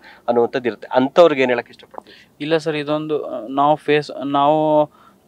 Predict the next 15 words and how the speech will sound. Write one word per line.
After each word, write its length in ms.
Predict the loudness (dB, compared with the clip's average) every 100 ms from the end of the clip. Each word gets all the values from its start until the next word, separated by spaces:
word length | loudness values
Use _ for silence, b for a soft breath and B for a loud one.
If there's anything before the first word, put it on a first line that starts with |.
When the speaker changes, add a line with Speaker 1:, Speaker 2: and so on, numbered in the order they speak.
| -10
Speaker 2:
ಕ್ಯಾಂಡಿಡೇಟ್ 520 | 0 2 4 2 4 6
ಆಗಿದ್ದು 500 | 4 2 -2 -2 2
ಕಾಂಗ್ರೆಸ್ 440 | 0 0 -2 -6
ಪಕ್ಷದಿಂದ. 540 | -10 -8 -10 -12 -18 -20 _ -8
ನಮ್ 240 | -8 -10 2
ಕಾಂಗ್ರೆಸ್ 400 | 4 4 -2 -4
ಪಕ್ಷ 280 | -8 -4 -4
ಅಂತಂದ್ರೆ, 480 | -4 -6 -8 -6 -10 B B B B -6
ಆ, 320 | -4 -2 -2
ಇಲ್ಲಿದ್ದಂಥ 600 | -2 -2 0 2 2 2
ಪ್ರತಿಯೊಬ್ರು 720 | 0 -2 -4 0 0 0 -2
ಕಾರ್ಯಕರ್ತನು 840 | 2 4 4 2 -2 -2 -4 -2 0
ಅವೇ 340 | 2 4 2
ವಿನೋದ್ 420 | 0 -2 -2 0
ಅಸೋಟಿ, 480 | -2 -2 -6 -10